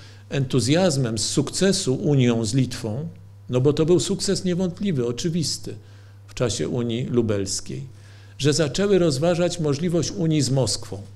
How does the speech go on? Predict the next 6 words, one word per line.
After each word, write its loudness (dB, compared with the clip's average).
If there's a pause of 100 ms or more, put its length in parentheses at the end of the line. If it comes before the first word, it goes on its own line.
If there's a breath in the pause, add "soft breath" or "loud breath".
(920)
Pojawią 4
się 0
poselstwa 0
wysyłane 0
do 0
Moskwy -2